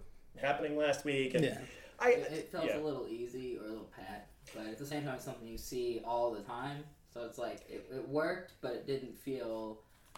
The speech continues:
Speaker 3: motivated because you didn't have anything similar to it in the previous, like, ninety pages. You know what I mean?
Speaker 1: I think
Speaker 2: Yeah.
Speaker 1: the stuff that happens in the flashback is,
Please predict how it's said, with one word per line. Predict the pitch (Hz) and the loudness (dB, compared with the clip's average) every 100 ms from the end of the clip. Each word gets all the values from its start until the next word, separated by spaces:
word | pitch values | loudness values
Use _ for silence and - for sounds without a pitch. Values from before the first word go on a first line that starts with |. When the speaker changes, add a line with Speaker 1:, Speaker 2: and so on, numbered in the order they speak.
| - - - 117 123 | -20 -20 -14 -8 -2
Speaker 3:
motivated | 131 120 113 104 98 90 98 | 0 0 -2 -4 -8 -10 -12
because | 113 113 | -8 -6
you | |
didn't | 117 113 | -6 -6
have | 123 | -6
anything | 113 110 110 | -8 -10 -12
similar | - 120 113 107 104 | -10 -8 -8 -8 -8
to | |
it | 107 101 | -8 -8
in | 101 | -10
the | |
previous, | 101 113 110 104 - | -8 -6 -4 -6 -8
like, | - | -14
ninety | 95 98 98 | -12 -10 -10
pages. | - - - - | -12 -14 -14 -16
You | - | -16
know | 85 | -14
what | 87 | -14
I | |
mean? | 92 101 - | -12 -14 -4
Speaker 1:
I | - | 2
think | 214 | 4
Speaker 2:
Yeah. | 254 | 4
Speaker 1:
the | |
stuff | 208 - 226 - | 2 4 4 6
that | - | 2
happens | 165 175 147 | 2 2 2
in | 127 | 2
the | 113 | 0
flashback | 104 110 98 113 95 92 127 | 4 4 4 2 2 0 -6
is, | 104 | -8